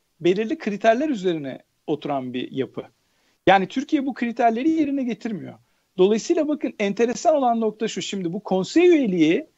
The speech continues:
Türkiye'nin Avrupa aidiyetinin de temelini oluşturuyor. Yani bu konsey üyeliği üzerinden Türkiye'nin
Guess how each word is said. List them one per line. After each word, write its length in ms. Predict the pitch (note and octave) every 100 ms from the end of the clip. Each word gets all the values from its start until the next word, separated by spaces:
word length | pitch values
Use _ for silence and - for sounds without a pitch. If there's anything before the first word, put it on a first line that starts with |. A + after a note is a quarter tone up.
| _ _ -
Türkiye'nin 720 | - C4 D4+ A#3 F#3+ C4+ D#4+ _ _ _ _ _
Avrupa 460 | E3 F3 B3 - D4
aidiyetinin 800 | - G3+ G3 E3+ F#3 B3 D#4+ C#4+
de 100 | G#3+
temelini 380 | F3+ F#3+ F#3+
oluşturuyor. 520 | G3+ E3+ - - - - _ _ _ _ _
Yani 280 | G3+ G#3 F3+
bu 100 | F3
konsey 480 | - G3 - E4 E4+
üyeliği 800 | A#3 A#3 A3 G#3+ G#3 G3 F3+ - _ _
üzerinden 760 | F3 D#3+ F3+ E3+ E3+ A3 D#4+ - _ _
Türkiye'nin 500 | - B3+ - A3+ D4